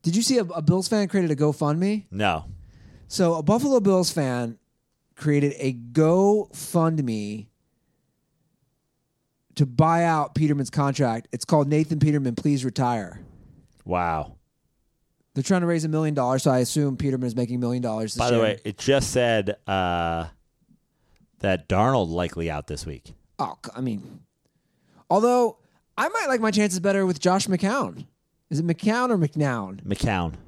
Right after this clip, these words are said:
Speaker 1: Uh, isn't there a Jo-
Speaker 2: Cade, Cade McNown.
Speaker 1: Okay.
Speaker 2: U C L A turned Bears bust.
Speaker 1: All, all these white guys with their, uh, blonde hair. I'm still going Bills.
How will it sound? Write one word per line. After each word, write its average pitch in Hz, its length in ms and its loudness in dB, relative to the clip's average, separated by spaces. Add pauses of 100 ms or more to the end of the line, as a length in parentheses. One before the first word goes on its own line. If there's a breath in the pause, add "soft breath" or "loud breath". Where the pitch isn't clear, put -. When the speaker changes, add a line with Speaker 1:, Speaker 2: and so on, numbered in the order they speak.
(200)
Speaker 1:
Uh, 117 260 -12 (680 soft breath)
isn't 185 180 2
there 185 140 4
a 156 40 6
Jo- 139 60 4
Speaker 2:
Cade, 156 240 2 (160)
Cade 151 280 2
McNown. 98 580 -4
Speaker 1:
Okay. 127 340 -2
Speaker 2:
U 113 120 -2
C 123 180 -4
L 110 220 0
A 98 320 -2 (160)
turned 104 460 -4
Bears 107 340 0
bust. - 500 -10 (560 loud breath)
Speaker 1:
All, 160 140 -6
all 139 160 -4
these 165 200 -2
white 135 220 0
guys 104 340 -4
with 107 180 -4
their, 95 280 -2
uh, 90 320 -8 (100)
blonde 113 280 -8
hair. 98 360 -10 (760)
I'm 170 100 2
still 214 220 2
going 135 260 0
Bills. 107 540 -6